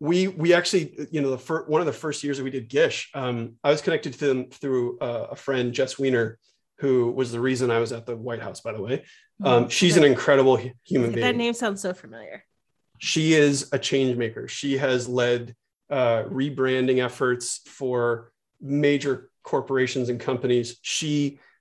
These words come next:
Speaker 1: um, is the person behind a lot of the changes in the Disney princess culture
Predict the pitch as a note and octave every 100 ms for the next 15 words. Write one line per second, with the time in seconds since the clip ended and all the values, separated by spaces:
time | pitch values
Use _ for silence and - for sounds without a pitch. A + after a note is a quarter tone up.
0 | _ C3+ B2+ A#2 A2+ A#2 - - E3 C3+
1 | - C#3 - G#3 - - F3+ D3+ E3 C#3
2 | B2+ - C#3+ C3 A#2+ A#2+ A#2+ A#2 A#2 -
3 | C#3+ C#3 C3 A#2+ B2 A#2 A2+ _ _ -
4 | C3+ C#3+ D3 C#3 A#2+ F#3+ E3 D#3 A#2+ -
5 | B2+ - B2+ A#2+